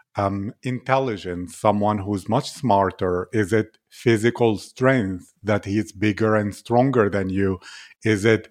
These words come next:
more experience in life and more years? Is it,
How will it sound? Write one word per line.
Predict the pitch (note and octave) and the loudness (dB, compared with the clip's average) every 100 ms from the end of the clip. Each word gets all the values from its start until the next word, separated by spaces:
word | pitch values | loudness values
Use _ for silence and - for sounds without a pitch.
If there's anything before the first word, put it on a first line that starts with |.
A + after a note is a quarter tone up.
| - _ _ _ _ - | -20 _ _ _ _ -4
more | A#2 A#2 A#2 - | 2 4 2 0
experience | - - A#2+ A#2 A2+ A2 G#2+ | -8 -4 2 2 2 -2 -4
in | A2 G#2 | -4 0
life | A2 B2+ B2 G#2 - | 2 2 0 -2 -2
and | G2 F#2+ F#2+ | -2 -2 -2
more | G#2+ G#2+ A2 G#2+ - - _ - | 0 4 4 2 -6 -20 _ -8
years? | G2+ A#2 B2+ B2 G2 - | 0 4 4 2 0 -6
Is | - G#2+ | -4 0
it, | G#2+ A2 A2 | 2 2 0